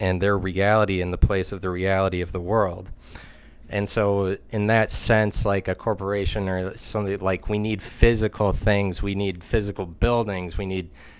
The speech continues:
words that ha-, we need ideas to have borders around them in order for us to digest them, in order f-, and those things are authorities. We need authorities to be in place in order for us to live our lives. We need to have houses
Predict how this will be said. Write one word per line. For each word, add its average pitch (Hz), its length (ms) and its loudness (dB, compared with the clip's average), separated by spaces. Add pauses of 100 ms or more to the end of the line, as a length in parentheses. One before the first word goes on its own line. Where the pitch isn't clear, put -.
(260)
words 101 800 2
that 101 240 0
ha-, 113 140 -4
we 98 120 -4
need 101 220 0
ideas 95 380 0
to 107 80 0
have 92 180 -2
borders 104 480 0
around 87 400 -4
them 85 240 -6
in 85 100 -6
order 92 240 -2
for 90 220 -2
us 90 160 -2
to 87 200 -6
digest 90 680 -2
them, 90 220 -2
in 90 120 -2
order 92 200 -2
f-, - 200 2 (120)
and 95 280 -4 (320)
those 110 240 0
things 101 260 -2
are 90 160 0
authorities. 104 640 6
We 95 100 0
need 95 160 0
authorities 110 640 2
to - 80 -4
be 92 180 -4
in 90 120 -2
place 95 340 0
in 98 80 -2
order 90 220 -2
for - 160 2
us 92 140 -2
to 98 100 -4
live 95 180 -2
our 87 160 0
lives. 95 540 0
We 98 120 0
need 98 180 -2
to 92 60 -2
have 92 220 -4
houses 104 680 -4